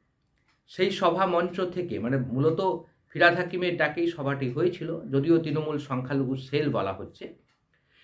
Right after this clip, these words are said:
কিন্তু তৃণমূল সংখ্যালঘু সেল এত দেরিতে কেন সভা করলো সেটা নিয়েও প্রশ্ন উঠতে শুরু করেছে।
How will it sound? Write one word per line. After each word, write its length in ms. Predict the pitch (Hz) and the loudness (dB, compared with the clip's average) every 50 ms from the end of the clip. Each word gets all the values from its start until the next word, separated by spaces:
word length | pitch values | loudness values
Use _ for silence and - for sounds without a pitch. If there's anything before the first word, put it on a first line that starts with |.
| _ _ _ | _ _ _
কিন্তু 180 | - 160 160 160 | -4 -2 0 2
তৃণমূল 320 | 175 180 185 190 208 214 | 2 2 4 4 4 4
সংখ্যালঘু 560 | 208 - 180 175 170 165 180 180 180 175 175 180 | 4 2 0 0 0 2 4 6 6 6 4 2
সেল 480 | - - - 165 165 170 175 170 - - - _ _ _ _ | 0 -2 0 2 4 4 4 2 0 -4 -12 _ _ _ _
এত 280 | - 123 135 131 165 | -6 -4 -4 0 2
দেরিতে 500 | 170 160 131 131 143 147 165 170 170 180 | 2 2 4 4 4 4 2 2 2 2
কেন 220 | 175 170 165 165 160 | 2 2 2 2 0
সভা 280 | 160 - 139 139 139 | 0 0 0 0 0
করলো 260 | 135 143 147 143 143 135 | 0 0 -2 0 -2 -2
সেটা 260 | - 135 120 123 123 | -2 -2 -2 0 2
নিয়েও 260 | 135 135 131 127 - | 4 4 2 2 0
প্রশ্ন 300 | 117 110 - - - 127 | -4 -6 -8 -6 -6 -6
উঠতে 260 | 110 98 - - 98 | -6 -6 -8 -12 -14
শুরু 260 | - - 113 92 92 | -14 -14 -12 -12 -12
করেছে। 420 | 85 82 80 90 90 - - 185 | -12 -10 -10 -12 -12 -12 -14 -14